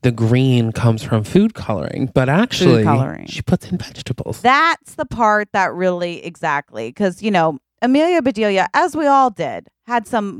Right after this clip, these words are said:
Speaker 2: jobs while we're trying to figure out what we're doing. You know, I was
Speaker 1: She
Speaker 2: a nanny.
Speaker 1: I was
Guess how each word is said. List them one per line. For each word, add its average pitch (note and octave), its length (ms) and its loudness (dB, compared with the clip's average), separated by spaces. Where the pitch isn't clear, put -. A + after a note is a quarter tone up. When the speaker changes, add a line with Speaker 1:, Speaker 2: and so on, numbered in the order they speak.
Speaker 2:
jobs F3 540 2
while E3+ 240 2
we're E3 100 0
trying D#3+ 320 -6
to D3+ 60 -8
figure D3+ 320 -6
out B2+ 200 0
what - 160 -2
we're C#3+ 120 -6
doing. - 440 -10
You - 140 -4
know, D3+ 260 0
I F3 140 4
was G#3+ 80 2
Speaker 1:
She C#3 80 4
Speaker 2:
a B2+ 60 6
nanny. C#3 560 -4
Speaker 1:
I C3 180 4
was C3 240 2